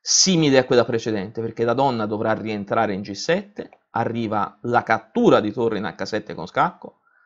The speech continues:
naturalmente il nero deve catturare di donna, eh, ma qui non c'è da cambiare le donne, c'è da dare uno scacco.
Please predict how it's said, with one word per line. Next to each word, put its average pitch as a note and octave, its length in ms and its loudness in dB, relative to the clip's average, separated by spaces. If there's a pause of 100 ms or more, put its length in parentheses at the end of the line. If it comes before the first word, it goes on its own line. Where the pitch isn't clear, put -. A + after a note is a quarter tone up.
(220)
naturalmente A#2 720 -4
il B2+ 140 -6
nero B2 240 2
deve D3 300 4
catturare C3+ 440 2
di D3 100 0
donna, G#3+ 460 -2
eh, A#2 100 -8
ma A2 120 -10
qui D#3+ 140 -8
non A#2 160 -6
c'è - 200 0
da A2+ 140 -6
cambiare G#2+ 320 -4
le A2 60 -4
donne, G2+ 360 -10
c'è - 160 -6
da A#2+ 120 0
dare B2+ 460 2
uno E3+ 200 0
scacco. - 500 -8